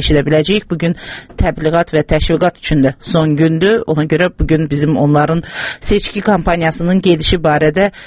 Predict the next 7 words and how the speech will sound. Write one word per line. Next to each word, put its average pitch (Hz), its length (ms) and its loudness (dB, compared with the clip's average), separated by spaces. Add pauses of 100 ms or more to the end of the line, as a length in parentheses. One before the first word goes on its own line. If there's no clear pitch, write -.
(140)
rəylərini 170 520 2 (120)
öyrənmək 151 460 2
üçün - 180 0 (120)
imkanımız 151 640 2
var 196 160 2 (440)
və 190 180 2
onların 180 480 0